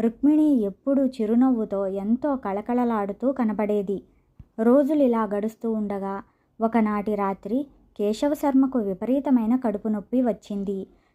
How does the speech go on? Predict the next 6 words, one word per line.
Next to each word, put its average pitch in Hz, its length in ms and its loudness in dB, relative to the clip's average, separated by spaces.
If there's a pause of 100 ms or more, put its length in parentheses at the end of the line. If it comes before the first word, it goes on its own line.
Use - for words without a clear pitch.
(120)
వెంటనే 226 480 2
పట్టణంలోని 240 840 2
ప్రముఖ 220 380 -6
వైద్యులకు 220 680 -2
కబురు 196 340 -2
పంపగా 196 640 -4